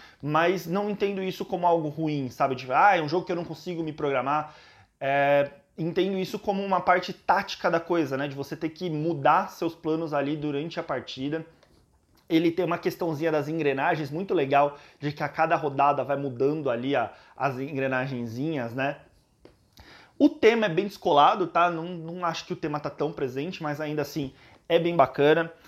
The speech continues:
Ah, tem vários caminhos pra vitória, como eu falei, né? Você pode tentar a vitória pela caça, pela pesca, pela exploração, né? Ele tem um outro tabuleiro,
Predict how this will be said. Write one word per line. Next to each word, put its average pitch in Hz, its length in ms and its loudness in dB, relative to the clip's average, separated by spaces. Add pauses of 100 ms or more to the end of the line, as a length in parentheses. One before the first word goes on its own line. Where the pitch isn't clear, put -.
(180)
Ah, 147 280 6
tem 190 160 0
vários 190 260 4
caminhos 190 320 -2
pra 165 140 -2
vitória, 175 400 2
como 165 160 -8
eu 156 40 -6
falei, 156 420 0
né? 156 200 -4
Você 139 180 -8
pode 151 260 -6
tentar 156 260 -4
a 147 40 0
vitória 143 280 -2
pela 139 240 -2
caça, 147 420 0
pela 147 240 -2
pesca, 143 640 -2
pela 165 220 0
exploração, 156 720 -2
né? 143 100 -4
Ele 135 100 -6
tem 139 120 -6
um 139 100 -2
outro - 160 -4
tabuleiro, 147 560 0